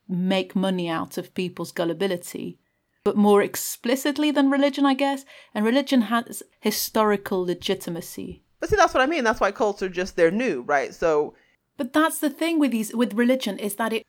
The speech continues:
Speaker 1: it was like a melting pot of all the cultural practices of that particular place, plus proselytizing from various religious figures of that religion. So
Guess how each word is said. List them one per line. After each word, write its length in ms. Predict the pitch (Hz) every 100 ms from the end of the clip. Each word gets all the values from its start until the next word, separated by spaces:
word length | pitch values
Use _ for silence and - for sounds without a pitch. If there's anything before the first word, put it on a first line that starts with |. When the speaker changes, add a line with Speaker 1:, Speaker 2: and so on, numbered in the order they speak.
| -
Speaker 1:
it 240 | 240 269
was 300 | 233 226 -
like 240 | 233 226
a 40 | 233
melting 600 | 220 247 269 269 190 180
pot 380 | - 196 - _
of 200 | - 196 - - _
all 240 | 226 226
the 80 | 220
cultural 540 | 214 - 220 220 - 185
practices 640 | - 196 - - - 170
of 180 | 180 180
that 220 | 185 -
particular 480 | - 190 190 185 185
place, 420 | 180 202 185 180 -
plus 520 | - 220 202 196 - - - _ -
proselytizing 880 | 196 190 202 190 - 185 180 175 165
from 560 | - 180 175 170 165 - - -
various 560 | 175 196 180 180 180
religious 420 | 185 190 185 185 -
figures 560 | 196 185 156 165 - - 202
of 240 | 180 -
that 180 | 175 -
religion. 600 | 190 190 190 - - - _ _ _ _ _
So 560 | - - 208 202 196 -